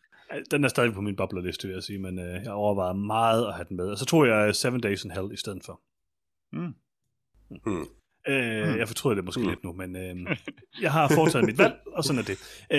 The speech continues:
Speaker 1: Øh, på min toogtyvende plads, der er, øh, Luc Bessons klart bedste film, nemlig Det femte element. Øh, en af de mest visuelt interessante sci-fi-film, og, øh, bare en god historie, gode karakterer. Øh,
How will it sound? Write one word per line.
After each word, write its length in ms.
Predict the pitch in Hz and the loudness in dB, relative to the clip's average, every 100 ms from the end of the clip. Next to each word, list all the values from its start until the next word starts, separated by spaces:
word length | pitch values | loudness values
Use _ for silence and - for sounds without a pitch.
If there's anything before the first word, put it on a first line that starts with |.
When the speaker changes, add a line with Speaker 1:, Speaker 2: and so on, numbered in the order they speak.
| 131 123 | 4 4
Speaker 1:
Øh, 60 | 120 | 2
på 80 | 151 | 2
min 160 | 175 | 2
toogtyvende 380 | 160 147 120 127 | 0 -2 -2 -4
plads, 240 | 131 117 - | -2 -2 0
der 140 | 127 | 0
er, 440 | 127 - 117 113 120 | 0 0 2 2 2
øh, 380 | 113 104 101 113 | 2 4 2 2
Luc 160 | 143 113 | 0 0
Bessons 460 | 107 - 123 - - | 0 2 2 0 -6
klart 460 | - 175 135 - - | 0 2 4 2 0
bedste 260 | 123 - | 0 0
film, 160 | - 117 | -2 0
nemlig 260 | 107 107 107 | 2 0 -2
Det 80 | |
femte 300 | - 110 120 | -2 -2 -2
element. 500 | 147 143 190 190 - - - - - _ - | -2 0 0 0 -6 -10 -16 -18 -20 _ -2
Øh, 300 | 104 95 92 92 85 90 - _ _ _ _ _ _ _ _ _ - | 0 2 0 -6 -10 -14 -18 _ _ _ _ _ _ _ _ _ -4
en 120 | 123 | -2
af 60 | 104 | -2
de 80 | |
mest 220 | 123 107 135 | -4 -2 -4
visuelt 300 | 127 113 107 | -2 -2 -4
interessante 400 | 104 - 202 185 | -8 -2 -2 0
sci-fi-film, 640 | 165 165 160 156 131 110 | 0 0 2 2 0 -2
og, 440 | - 123 113 107 | -4 0 2 4
øh, 220 | 101 98 92 _ _ | 2 0 -6 _ _
bare 100 | - | -18
en 60 | - | -8
god 140 | - | -6
historie, 420 | 226 302 277 143 - | -2 2 2 0 -2
gode 140 | 156 165 | -2 -2
karakterer. 440 | 156 - 233 156 - - | -4 -2 -2 -2 -6 -10
Øh, 520 | 127 113 107 101 101 | -6 -4 -4 -6 -10